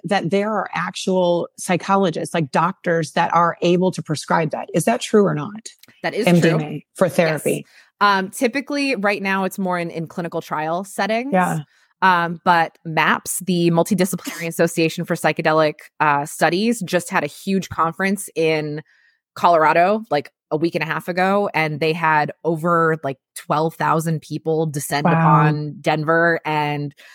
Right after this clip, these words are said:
Speaker 2: like, it's, it's getting big, and,
Speaker 1: Yeah.
Speaker 2: and therapists were there, and they were getting continuing education credits. So, like, it's, it's coming,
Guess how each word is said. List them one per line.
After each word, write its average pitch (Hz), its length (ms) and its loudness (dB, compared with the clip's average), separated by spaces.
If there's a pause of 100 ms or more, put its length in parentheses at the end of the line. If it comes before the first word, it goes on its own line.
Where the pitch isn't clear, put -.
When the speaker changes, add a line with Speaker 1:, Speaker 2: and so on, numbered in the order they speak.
(160)
Speaker 2:
like, 147 240 -4
it's, 208 260 0
it's 208 180 2
getting 214 580 2
big, 117 420 -2
and, 156 300 0
Speaker 1:
Yeah. 180 240 4
Speaker 2:
and 160 80 0
therapists 202 440 2
were 190 120 0
there, 175 180 2
and 160 100 0
they 165 100 2
were 160 100 0
getting 147 320 -4
continuing 156 360 -10
education 196 440 -4
credits. 170 280 -4
So, 165 120 -4
like, 156 200 -4
it's, - 320 -10 (540)
it's 196 160 -4
coming, 202 540 0